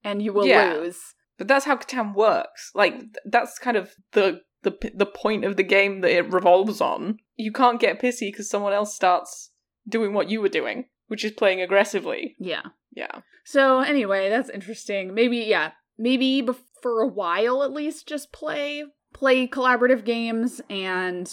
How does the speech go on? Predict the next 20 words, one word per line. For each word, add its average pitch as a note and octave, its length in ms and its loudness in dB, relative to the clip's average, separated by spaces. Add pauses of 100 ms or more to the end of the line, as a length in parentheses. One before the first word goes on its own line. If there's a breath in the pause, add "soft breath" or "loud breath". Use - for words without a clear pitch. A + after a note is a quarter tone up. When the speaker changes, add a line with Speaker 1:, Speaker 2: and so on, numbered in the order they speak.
Speaker 1:
then F3 200 -8
maybe E3 220 -6
you D3+ 140 -8
can E3+ 160 -6
revisit C#3+ 760 -8 (340)
competitive - 460 -8
games - 380 -12
later. - 440 -12 (200)
Speaker 2:
Maybe D4 300 -6
he C4 140 -10
should A#3 180 -8 (180)
teach - 420 -14
her F3+ 160 -4
some F#3+ 180 -10
of G3 60 -14
the F#3 60 -16
finer F3 300 -4
points - 320 -10
of - 80 -20
Catan. - 420 -14